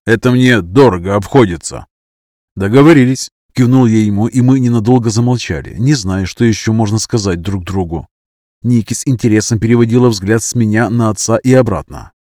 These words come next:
Причмокивала своим круглым леденцом на маленькой палочке, который мы купили с ней пять минут назад.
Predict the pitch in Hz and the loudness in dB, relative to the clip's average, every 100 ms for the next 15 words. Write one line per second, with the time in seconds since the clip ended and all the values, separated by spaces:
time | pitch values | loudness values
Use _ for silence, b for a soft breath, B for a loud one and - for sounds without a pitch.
0 | _ _ - 151 - 113 107 104 101 101 | _ _ -4 -2 0 -2 0 0 -2 -2
1 | - 117 113 - 120 127 123 110 107 110 | 0 0 0 0 0 2 2 0 -2 -4
2 | - 120 127 117 117 120 117 131 110 85 | -2 0 0 0 0 0 0 -2 -2 -4
3 | 78 - 60 92 - 110 123 117 120 - | -6 -12 -16 -14 -6 -2 2 2 0 -2
4 | 143 123 98 - 120 107 113 - 113 110 | 0 0 -2 -2 -2 0 -2 0 -2 -2
5 | 123 117 85 - | -2 -4 -6 -12